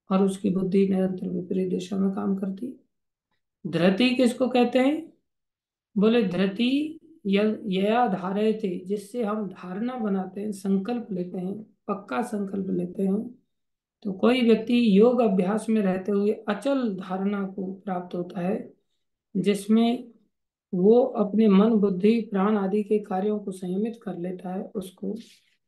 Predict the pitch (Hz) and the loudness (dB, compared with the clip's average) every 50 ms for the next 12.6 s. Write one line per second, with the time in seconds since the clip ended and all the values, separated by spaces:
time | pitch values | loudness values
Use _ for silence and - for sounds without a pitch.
0 | _ _ _ - - 180 - - 190 185 190 196 214 226 220 190 185 185 196 190 | _ _ _ -14 -12 -12 -8 -6 -4 0 2 2 2 2 2 2 0 0 0 0
1 | - 220 214 - 208 202 202 233 226 214 226 277 302 277 - - _ _ _ _ | -2 -2 -2 -2 -4 -4 -2 0 2 2 2 0 -2 -8 -14 -18 _ _ _ _
2 | _ _ _ _ _ _ _ _ _ _ _ _ _ _ _ _ _ 175 165 175 | _ _ _ _ _ _ _ _ _ _ _ _ _ _ _ _ _ -4 -2 0
3 | 185 208 220 220 - - 247 220 190 185 208 208 - 233 226 220 220 208 208 - | 2 4 2 2 0 -2 0 2 2 2 0 0 0 -2 -2 0 -2 -2 -2 -4
4 | - - - - 220 208 - - 233 220 226 220 220 220 233 226 233 269 277 269 | -8 -14 -2 0 0 0 0 -4 -6 -2 -2 -2 -2 0 0 0 0 0 -2 -2
5 | 233 202 208 208 202 208 220 220 214 180 - 175 196 226 240 233 233 226 - 220 | 0 0 0 0 0 0 0 0 -2 -2 -2 -2 0 0 0 -2 -4 -6 -6 -4
6 | 214 233 226 220 - 208 - 190 185 190 190 190 - 196 190 208 226 233 220 220 | -4 -4 -4 -8 -10 -10 -6 -6 -6 -6 -6 -8 -8 -6 -4 -2 -2 -2 -2 -4
7 | 214 190 - 185 185 190 196 202 196 185 175 185 220 214 - - - 214 - 185 | -4 -6 -6 -6 -4 -2 -2 -2 -2 -2 0 0 0 0 -2 -8 -14 -14 -14 -14
8 | 175 - - - 190 185 196 190 - 180 180 - _ _ - - _ _ _ _ | -16 -16 -18 -18 -16 -14 -14 -14 -14 -16 -18 -20 _ _ -20 -20 _ _ _ _
9 | _ _ _ _ _ _ - - _ _ _ _ _ _ _ _ - 196 226 240 | _ _ _ _ _ _ -20 -20 _ _ _ _ _ _ _ _ 0 2 2 2
10 | 233 - 208 202 214 208 226 240 240 220 214 185 175 170 170 180 202 208 240 262 | 2 0 0 0 0 0 0 -2 -4 -4 -4 -2 -4 -4 -2 -2 -2 -2 -2 -4
11 | 247 247 220 220 202 190 190 214 208 202 196 - 196 190 - 190 196 185 185 180 | -4 -4 -4 -4 -4 -2 -2 -2 -4 -4 -4 -6 -8 -8 -6 -6 -6 -4 -4 -4
12 | 180 175 170 170 175 - 226 233 262 269 - | -4 -4 -6 -6 -8 -10 -14 -14 -16 -16 -20